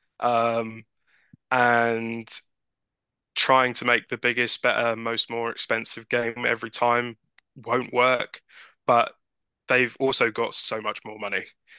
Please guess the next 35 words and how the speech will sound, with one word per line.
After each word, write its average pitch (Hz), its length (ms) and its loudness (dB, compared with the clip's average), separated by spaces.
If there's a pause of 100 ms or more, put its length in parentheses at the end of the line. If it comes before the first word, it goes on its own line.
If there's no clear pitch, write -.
(220)
I 120 100 2
think 120 260 -2
Sony 127 320 4
as 107 120 2
a 107 40 -2
company 110 520 -4
have 110 260 -8
got 110 200 0
trillions 107 480 2
of 107 120 -8
dollars. 107 420 -2 (500)
Uh, 107 260 0
they're, 110 120 0
like, 107 160 4
one 113 120 -2
of 110 60 0
the 107 120 -6 (100)
biggest, - 580 0 (560)
they've 123 140 0
got 120 140 0
one 123 100 2
of 117 60 -2
the 113 40 -6
biggest 110 260 0
market 113 320 -2
shares 113 600 2 (1120)
of 123 140 0
all 117 100 -4
time. 101 400 0 (120)
So 117 600 2 (360)
they 123 120 -4
can 127 300 2
spend 117 300 0
that - 160 -6
money. 104 300 -8